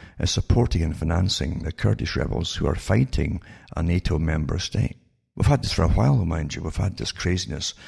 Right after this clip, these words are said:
of the U S financing isis. It was even in articles by the C F R, who said a few years ago, "Maybe we should, we, we should back isis because they seem to be our best friend right now,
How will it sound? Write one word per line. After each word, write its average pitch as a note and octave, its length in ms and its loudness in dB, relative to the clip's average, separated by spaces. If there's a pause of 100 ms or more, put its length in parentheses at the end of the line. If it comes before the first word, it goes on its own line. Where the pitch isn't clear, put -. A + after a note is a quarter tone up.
(160)
of D#2 100 -2
the D#2+ 140 -6
U D#2 140 -2
S D#2+ 160 -4
financing E2+ 1000 -4 (320)
isis. - 560 -6 (600)
It - 80 0
was F#2+ 180 0
even F2+ 260 0
in G#2 380 2 (200)
articles - 600 -4
by D#2+ 220 -8
the D2+ 100 -6
C D2+ 180 -6
F - 220 -8
R, D2 140 -4 (180)
who C3 160 4
said C3 440 2 (500)
a - 60 0
few F#2+ 180 2
years E2+ 220 2
ago, D#2+ 280 -2 (320)
"Maybe G#2 300 2
we D#2+ 140 0
should, - 340 -4 (300)
we, - 180 -6
we - 60 -8
should - 280 -4
back F2 300 2
isis - 680 0 (480)
because F2 360 -2
they F2+ 80 2
seem F2 200 2
to E2 120 -2
be - 160 0
our D#2+ 80 -2
best - 380 -4
friend A2+ 380 0
right - 240 -4
now, - 200 -14